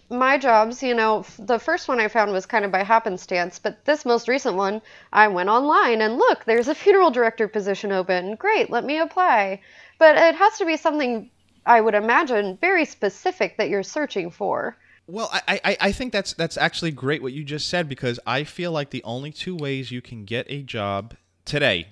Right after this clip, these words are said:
Speaker 2: talking two thousand sixteen, the only way you can get a job in the industry is word of mouth.
Speaker 1: Yes.
Speaker 2: Meaning, you know, "Hey, I know this position open."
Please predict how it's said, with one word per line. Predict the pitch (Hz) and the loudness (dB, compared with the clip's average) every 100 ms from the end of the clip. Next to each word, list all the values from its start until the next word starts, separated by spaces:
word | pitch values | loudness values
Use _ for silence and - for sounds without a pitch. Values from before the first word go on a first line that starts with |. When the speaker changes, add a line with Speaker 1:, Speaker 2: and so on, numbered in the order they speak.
| - | -12
Speaker 2:
talking | 131 143 127 - | -10 -8 -12 -14
two | 139 | -12
thousand | 131 113 120 | -8 -8 -10
sixteen, | - 113 - 113 98 - _ _ _ | -14 -14 -16 -16 -16 -18 _ _ _
the | 135 | -8
only | 190 185 | -8 -6
way | 160 156 | -4 -4
you | 143 | -6
can | 135 117 104 | -10 -14 -10
get | 123 - | -10 -8
a | 120 | -10
job | 117 107 | -10 -10
in | 101 | -10
the | 110 | -12
industry | 101 - 113 104 | -12 -12 -12 -10
is | 101 98 - _ _ _ _ _ - | -8 -8 -12 _ _ _ _ _ -10
word | 113 175 | -6 -6
of | 185 | -6
mouth. | 131 123 95 107 - _ _ | -6 -6 -6 -8 -14 _ _
Speaker 1:
Yes. | 214 214 - - - | -2 -2 -2 -8 -16
Speaker 2:
Meaning, | 113 117 113 110 110 - | -10 -8 -6 -8 -8 -10
you | 123 | -8
know, | 107 104 | -6 -6
"Hey, | 107 - 123 117 | -8 -12 -6 -4
I | 104 | -4
know | 107 107 | -8 -12
this | 98 | -14
position | - 95 131 165 196 | -16 -14 -10 -10 -10
open." | 170 170 180 175 175 | -10 -10 -12 -12 -16